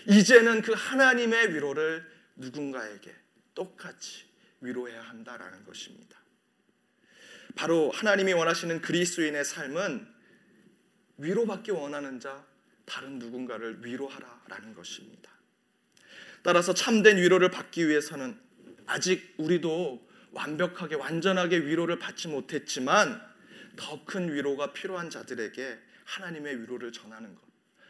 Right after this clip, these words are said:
내가 그들을 위로하고 사랑하고 격려할 게, 격려할 때 나 또한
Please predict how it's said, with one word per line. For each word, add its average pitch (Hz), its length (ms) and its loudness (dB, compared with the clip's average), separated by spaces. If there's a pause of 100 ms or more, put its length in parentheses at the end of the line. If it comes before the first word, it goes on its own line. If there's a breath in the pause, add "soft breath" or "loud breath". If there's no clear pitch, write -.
(220 loud breath)
내가 165 200 0
그들을 175 400 4
위로하고 165 560 -8 (360 loud breath)
사랑하고 180 540 -8
격려할 127 600 -10
게, 170 140 -10 (140)
격려할 131 480 -12
때 156 240 -6 (320 loud breath)
나 - 100 -6 (220)
또한 151 520 -8